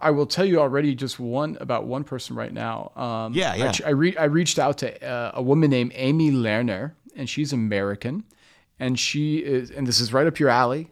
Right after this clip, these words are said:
Speaker 1: at the rally. She's driving a, a s-, a replica Safari Porsche, um, for the second year in a row. And, you know, sh-, she's not going to win. She's going for the experience. Um, and so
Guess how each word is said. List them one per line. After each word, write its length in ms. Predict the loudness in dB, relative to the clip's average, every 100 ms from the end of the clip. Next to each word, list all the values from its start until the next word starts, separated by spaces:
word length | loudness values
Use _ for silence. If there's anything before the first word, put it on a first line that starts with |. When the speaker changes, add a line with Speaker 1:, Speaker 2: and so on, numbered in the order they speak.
| -10
Speaker 1:
at 160 | -6
the 80 | -2
rally. 380 | 0 0 -4 -10 _ -20 _ _
She's 320 | -4 -2 0
driving 500 | 2 2 4 2 0
a, 320 | -2 -4 -8 -10
a 120 | -10
s-, 200 | -8 -10 -10
a 60 | -8
replica 680 | 0 0 2 0 2 0
Safari 640 | 2 0 0 0 2 0 -4
Porsche, 560 | -6 -8 -8 -10 -14 -18 _ _ _ -8
um, 640 | -2 2 2 0 -6 -10 -12
for 140 | -8
the 80 | -2
second 420 | 2 2 0 -4
year 160 | -4 -4
in 60 |
a 60 | -4
row. 420 | -4 -6 -8 -12 _ _ _ _ _ -10
And, 640 | -8 -6 -6 -8 -12 -14 -14
you 80 | -12
know, 200 | -12 -12
sh-, 240 | -16 -14 -12
she's 300 | -4 0 2
not 180 | 2 4
going 220 | 6 6
to 80 | 4
win. 300 | 2 0 -2 _
She's 240 | -2 -2 2
going 240 | 0 2
for 120 | -4
the 140 | -4 -6
experience. 760 | -6 -10 -8 -10 -10 -12 -14 -14 -16
Um, 580 | -12 -12 -12 -14 -14 -18 -10
and 160 | -4 0
so 320 | 2 2